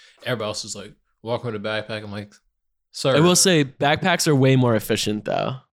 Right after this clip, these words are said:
Speaker 1: Way more efficient.
Speaker 2: Yeah,
Speaker 1: Way
Speaker 2: but
Speaker 1: more
Speaker 2: tote bags
Speaker 1: efficient.
Speaker 2: look sick. Like, I carried a tote bag all around Fashion Week.
Speaker 1: Yeah.
Speaker 2: Um, but yeah, dude, I'm like, and, like, I was like, "Maybe it's just, like, this niche part of TikTok I'm on,"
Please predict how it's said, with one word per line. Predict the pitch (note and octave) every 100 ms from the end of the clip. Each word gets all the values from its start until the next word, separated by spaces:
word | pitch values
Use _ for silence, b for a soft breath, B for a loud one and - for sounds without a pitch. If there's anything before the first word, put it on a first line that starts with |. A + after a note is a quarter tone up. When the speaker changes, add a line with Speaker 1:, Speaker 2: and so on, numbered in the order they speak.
| _ _ _
Speaker 1:
Way | B2+ D#3 D3+
more | C#3 A#2+
efficient. | - G#2 G2 F#2 - _ _
Speaker 2:
Yeah, | C3 A#2+ B2+
Speaker 1:
Way | B2
Speaker 2:
but | -
Speaker 1:
more | -
Speaker 2:
tote | F#3
bags | F#3 E3+ C#3+
Speaker 1:
efficient. |
Speaker 2:
look | C3+
sick. | - - -
Like, | C#3
I | D3+ F3
carried | F#3+ F3 D3
a |
tote | C#3 C#3 B2+
bag | A#2+ A#2
all | A#2+ A#2
around | A2 A2 A2
Fashion | A2 A2 - -
Week. | - G1+ - _ _ b b b b
Speaker 1:
Yeah. | A2+ C3 C3 A#2+ A2
Speaker 2:
Um, | G#2+ - - _ _ _ C3
but | D#3 D3
yeah, | C3+ D3 C#3
dude, | B2 C#3
I'm | C3 C3+
like, | C#3 B2 G#2 - b b -
and, | C#3
like, | C#3 B2+ - _ -
I | D#3
was | D#3
like, | C#3+ C3
"Maybe | F3 B3 C4
it's | A#3
just, | A3
like, | G3+ D3
this | B2 -
niche | B2+ D3 -
part | D#3+ D3+
of | D3+
TikTok | - D#3 - D3+ D3+
I'm | D3 D3
on," | D3+ D3 D3+ D3 D3+